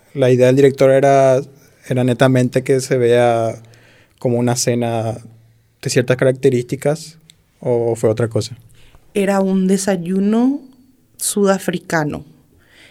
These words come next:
Speaker 2: que tenía especificaciones sudafricanas. Ellos desayunan frijoles, que son un, unas alubias blancas.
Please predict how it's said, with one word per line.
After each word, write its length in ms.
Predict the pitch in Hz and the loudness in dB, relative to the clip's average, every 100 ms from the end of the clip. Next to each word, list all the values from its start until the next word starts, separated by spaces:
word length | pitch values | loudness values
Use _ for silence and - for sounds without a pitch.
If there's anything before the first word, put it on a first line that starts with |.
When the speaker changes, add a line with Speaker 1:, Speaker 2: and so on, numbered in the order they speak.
| _ | _
Speaker 2:
que 100 | - | -8
tenía 360 | - 175 170 180 | -4 -2 -2 -4
especificaciones 1000 | 185 190 208 220 226 202 - 175 180 202 | -4 -4 -2 -2 -2 -2 -2 -2 -2 -4
sudafricanas. 760 | 208 202 196 - 180 180 175 165 | -4 -2 -4 -6 -8 -6 -6 -6
Ellos 180 | 175 | -4
desayunan 680 | 185 185 196 175 180 190 202 - _ _ | -4 -4 -4 -4 -2 -4 -6 -10 _ _
frijoles, 800 | - 190 190 - 185 185 214 220 | -4 -2 -2 0 0 2 0 -2
que 180 | 190 180 | -4 -4
son 260 | 180 175 | -4 -4
un, 640 | 175 175 165 156 156 147 - | -4 -4 -4 -4 -6 -8 -10
unas 240 | 175 175 190 | -6 -4 -2
alubias 540 | 185 196 196 185 175 | 0 2 2 2 0
blancas. 800 | 175 160 156 156 175 240 - | -2 -4 -2 -2 -2 -4 -10